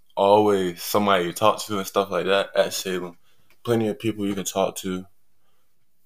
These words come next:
that are trustworthy, plenty of adults. And I already, I, I knew a couple of upperclassmen, well, they probably graduated by now, that I always talk to about issues and stuff like that.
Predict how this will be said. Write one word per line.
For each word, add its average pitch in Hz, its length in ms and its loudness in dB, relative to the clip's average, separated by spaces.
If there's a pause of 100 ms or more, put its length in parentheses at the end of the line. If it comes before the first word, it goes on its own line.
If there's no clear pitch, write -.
(560)
that - 280 -2 (280)
are 80 160 -4
trustworthy, 101 840 -2 (180)
plenty 107 220 -4
of 90 120 -2
adults. 101 540 0 (580)
And 104 140 2
I 98 40 6
already, 110 440 6
I, 110 340 2
I - 20 2
knew 127 180 2
a 110 60 2
couple 98 400 -2
of 107 120 0
upperclassmen, 90 640 -4
well, 85 120 -4
they 98 100 -4
probably 85 280 -8
graduated 87 500 -8
by - 160 -6
now, 92 200 -4
that 85 100 -2
I 90 140 2
always 87 380 -6
talk - 280 -4
to 87 180 -8 (680)
about 95 360 4
issues 95 400 -2
and 90 80 -4
stuff 95 220 0
like 87 200 -2
that. 90 320 -2